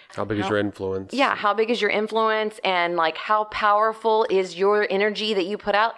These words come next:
Speaker 2: If you put together a podcast like we do and you put together almost a hundred and fifty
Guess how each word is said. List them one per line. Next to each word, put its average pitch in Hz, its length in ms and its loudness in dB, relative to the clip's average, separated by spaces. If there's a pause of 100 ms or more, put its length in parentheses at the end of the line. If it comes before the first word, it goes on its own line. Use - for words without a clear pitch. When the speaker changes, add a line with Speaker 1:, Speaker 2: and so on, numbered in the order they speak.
Speaker 2:
If 196 100 -10
you 254 100 -2
put 285 140 -2
together 247 300 2
a 196 80 2
podcast 214 540 -2
like 185 160 -2
we 190 140 -6
do 233 160 0
and 208 120 -2
you 202 80 -6
put 214 160 -8
together 185 300 0
almost 190 280 -2
a 170 40 -12
hundred 190 300 -6
and 175 120 -8
fifty 180 580 -10